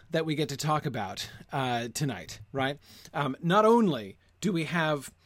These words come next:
what we've been looking at, that is, we're gonna be continuing to look at, uh, Tolkien's larger ideas, these theological and philosophical ideas that he's trying to work out. Um, that, uh, you know, and, and, like, not just theological, it's not sort of abstract theology, right? But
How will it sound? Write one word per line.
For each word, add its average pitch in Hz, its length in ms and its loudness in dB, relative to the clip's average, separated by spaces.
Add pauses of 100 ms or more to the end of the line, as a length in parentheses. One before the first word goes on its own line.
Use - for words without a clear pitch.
(260)
what 151 220 -4
we've 127 300 -4
been 196 240 6
looking 165 300 0
at, 95 180 -12
that 151 160 -2
is, 147 320 -2
we're 170 140 0
gonna 151 140 2
be 139 140 0
continuing 165 720 2
to 131 400 -4
look 160 360 0
at, 147 320 -6 (120)
uh, 131 240 -2
Tolkien's 160 500 0
larger 143 480 0
ideas, 139 540 -2
these 135 220 -2
theological 143 680 -2
and 131 140 -4
philosophical 143 580 -2
ideas 135 460 -2
that 135 80 -8
he's 131 160 -6
trying 139 260 -2
to 131 60 -2
work 131 260 -4
out. 180 220 0 (680)
Um, 135 440 -2 (100)
that, 143 480 -2
uh, 131 300 0
you 156 120 0
know, 143 140 0
and, 160 140 -2
and, 160 240 -2
like, 156 240 -4
not 190 200 0
just - 220 -6
theological, 160 580 0
it's 123 120 -4
not 202 140 2
sort 165 180 -2
of 120 120 -10
abstract 151 520 -4
theology, 143 560 -2
right? 135 260 -2
But 151 180 -4